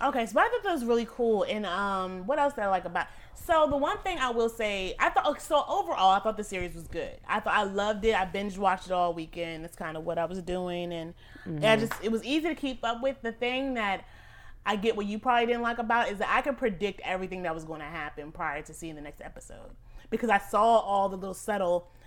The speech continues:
Speaker 1: um, the hints that they were dropping within the episode that carried on to the next one.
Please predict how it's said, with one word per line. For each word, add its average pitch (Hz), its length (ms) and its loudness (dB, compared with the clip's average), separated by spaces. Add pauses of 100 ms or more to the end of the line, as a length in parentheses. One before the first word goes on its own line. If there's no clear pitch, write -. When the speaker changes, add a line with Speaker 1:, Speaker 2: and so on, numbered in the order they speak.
(280)
Speaker 1:
um, 170 680 0 (520)
the 202 100 -4
hints 226 340 0
that 202 100 -8
they 190 100 -4
were 190 80 0
dropping 190 360 0
within 185 280 -6
the 226 160 -4
episode 294 600 2 (240)
that 214 220 0
carried 233 280 2
on 202 140 -2
to 214 120 -6
the 180 120 -6
next 165 340 -10
one. 127 340 -18